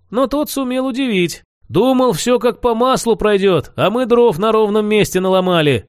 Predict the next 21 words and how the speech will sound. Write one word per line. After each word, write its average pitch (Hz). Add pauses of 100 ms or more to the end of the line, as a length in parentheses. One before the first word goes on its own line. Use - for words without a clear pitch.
(140)
Так 156
и 202
неуд 220
схлопотать 202
недолго. 165 (240)
Елки 240
зеленые, 190
да 151
мне 247
даже 240
удовлетворительно 247
получить, 240
как 220
серпом, 226
по 220
известному 214
месту. 170 (100)
Сразу 220
средний 214
балл 196
просядет". 170